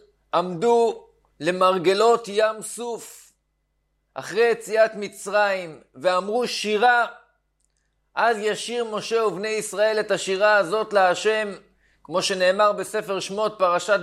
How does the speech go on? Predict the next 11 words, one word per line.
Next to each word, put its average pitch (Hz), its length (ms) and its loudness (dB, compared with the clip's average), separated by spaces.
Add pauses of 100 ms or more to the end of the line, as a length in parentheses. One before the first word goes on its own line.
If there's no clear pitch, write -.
בשלח, 185 720 2 (2000)
נגלה 202 680 4 (600)
לפניהם 226 1000 -4 (1120)
כביכול 208 920 2 (1200)
הקדוש 202 520 0
ברוך 220 380 0
הוא, 226 440 -2 (1500)
ובזמן 196 880 0 (300)
שהם 202 380 2
אמרו 208 320 0
שירה, 220 520 0